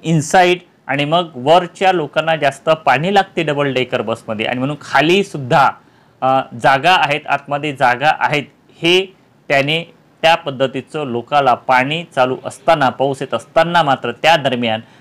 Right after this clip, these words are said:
त्या लोकांसोबत त्या पद्धतीचं तो त्या माध्यमातून तो वागल्या गेलेला होता. Now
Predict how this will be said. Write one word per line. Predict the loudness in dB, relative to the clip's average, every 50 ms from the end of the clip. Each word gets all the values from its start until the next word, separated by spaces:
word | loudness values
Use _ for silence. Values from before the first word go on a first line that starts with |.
| _ _ 0
त्या | 0 0
लोकांसोबत | 2 2 -2 0 0 0 0 0 -2 -4 -4 -4 -4 -4 0
त्या | 0 0
पद्धतीचं | 0 0 -4 -4 -2 -2 -2 -2 -2 -6 -10 -8 -6 -6 -6 -6 -6 _ _ _ _ _ _ -4
तो | -4 -4 -4 -4 -8 _ _ _ _ _ _
त्या | 0 2 2 2 0 -6 _ _ -20 -14
माध्यमातून | -10 -6 -4 -4 -4 -4 -4 -4 -4 -4 -6 -6 -10
तो | -8 -6 -2
वागल्या | 0 0 0 0 -2 -2 -2 -2
गेलेला | -2 -4 -6 -4 -2 -2 -2 -4 -4 -6 -20 _ _ _ _ _ -4
होता. | -4 -4 -2 -2 -4 -6 -6 _ _ _ _ _ _ _ _ _ _ -4 0
Now | 2 2